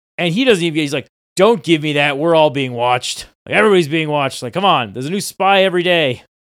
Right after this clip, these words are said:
She's like, "No, it's different now. There's a new spy in the Senate." He's like, "Okay, listen, I, I found someone to bring into the circle." And Luthen's like,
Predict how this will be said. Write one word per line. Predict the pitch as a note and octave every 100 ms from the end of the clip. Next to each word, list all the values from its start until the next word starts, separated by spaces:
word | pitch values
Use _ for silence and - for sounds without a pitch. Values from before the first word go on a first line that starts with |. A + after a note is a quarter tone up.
| _ -
She's |
like, | D#3+
"No, | D#3+ E3+
it's | C#3
different | G3 A3+ E3+
now. | C#3 A2
There's | B2+
a | C#3+
new | G#3+
spy | - G3 F3+
in | F3+
the | D#3+
Senate." | - - A3 D3 - - _ _ _ _ _ _ _ _ _ _ _ _ C3
He's | C#3+
like, | - _
"Okay, | - D3+ E3 - -
listen, | F#3 - C#3 A2 -
I, | C3 C3+ _
I | - D3
found | - F3+ F#3
someone | F3+ E3+
to |
bring | C#3 D3+
into | D3+ C3+
the |
circle." | B2 C#3 - G2 - _ _ _ _ _ _ D#3
And | E3 E3
Luthen's | E3+ F3 F3+ F#3+ D#3+
like, | C#3+